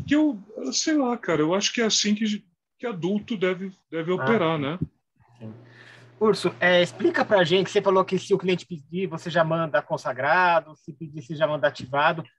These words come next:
Speaker 2: Mas explica pro pessoal que tá assistindo a gente qual que é a diferença entre consagrado e ativado.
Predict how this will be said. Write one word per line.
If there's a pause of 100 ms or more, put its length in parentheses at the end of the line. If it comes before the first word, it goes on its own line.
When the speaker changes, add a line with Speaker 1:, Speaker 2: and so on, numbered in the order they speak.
(160)
Speaker 2:
Mas
explica
pro
pessoal
que
tá
assistindo
a
gente
qual
que
é
a
diferença
entre
consagrado
e
ativado.